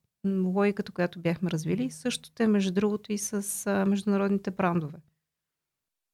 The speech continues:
Пример ще дам. Една от, а, айде, няма да казвам имена, но много често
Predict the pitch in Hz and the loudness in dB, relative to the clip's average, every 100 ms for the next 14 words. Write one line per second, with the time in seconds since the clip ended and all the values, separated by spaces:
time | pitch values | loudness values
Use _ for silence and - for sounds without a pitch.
0 | _ _ _ _ _ _ _ _ _ _ | _ _ _ _ _ _ _ _ _ _
1 | _ _ - 226 220 208 - 160 175 208 | _ _ 0 2 4 2 -2 0 2 4
2 | 240 - _ _ _ _ _ _ _ _ | 2 -2 _ _ _ _ _ _ _ _
3 | _ _ _ _ _ _ _ _ _ _ | _ _ _ _ _ _ _ _ _ _
4 | _ _ _ _ _ _ _ _ _ _ | _ _ _ _ _ _ _ _ _ _
5 | _ _ _ _ _ _ _ _ _ _ | _ _ _ _ _ _ _ _ _ _
6 | _ 190 175 185 185 180 175 - _ 180 | _ -4 2 2 4 2 0 -4 _ -6
7 | - - - - _ _ _ - 190 185 | -4 -6 -10 -20 _ _ _ -4 4 4
8 | 175 196 180 - 165 165 170 160 165 185 | 6 4 4 2 2 4 6 6 4 4
9 | 220 220 208 202 _ _ _ - 214 220 | 4 4 2 0 _ _ _ 2 4 4
10 | 220 185 196 - 220 214 202 | 2 2 2 0 2 2 2